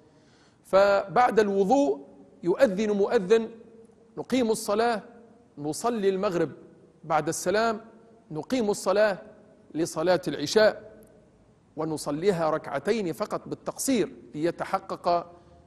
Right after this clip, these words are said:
لتتحقق بذلك سنة النبي عليه الصلاة والسلام. ويجوز أن يكون ذلك بأذان وإقامتين أو أذانين وإقامتين،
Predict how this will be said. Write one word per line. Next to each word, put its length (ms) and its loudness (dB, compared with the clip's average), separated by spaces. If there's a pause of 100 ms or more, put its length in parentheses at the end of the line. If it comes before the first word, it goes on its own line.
(200)
لتتحقق 720 -4
بذلك 480 -2
سنة 380 -2
النبي 360 0
عليه 360 -4
الصلاة 460 -8
والسلام. 600 -2 (880)
ويجوز 1400 0
أن 200 0
يكون 280 -2
ذلك 360 0
بأذان 500 0
وإقامتين 760 -2 (220)
أو 180 4
أذانين 640 -2
وإقامتين، 960 -4